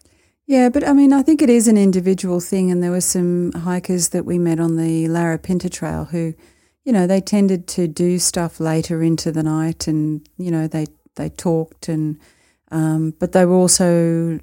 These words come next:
later getting off, um, and there was one group that, uh, gee, it must have been about ten o'clock, and they,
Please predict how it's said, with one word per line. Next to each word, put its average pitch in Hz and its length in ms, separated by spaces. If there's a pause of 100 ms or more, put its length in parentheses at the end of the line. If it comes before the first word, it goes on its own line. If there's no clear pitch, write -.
later 165 500
getting 156 320
off, - 420
um, 160 380
and 165 160
there 160 60
was 165 180
one 170 340
group 160 360
that, 156 300 (600)
uh, 156 300
gee, 170 320
it - 120
must 175 240
have 170 100
been 175 140
about 160 360
ten 170 180
o'clock, 156 640
and 156 260
they, 160 200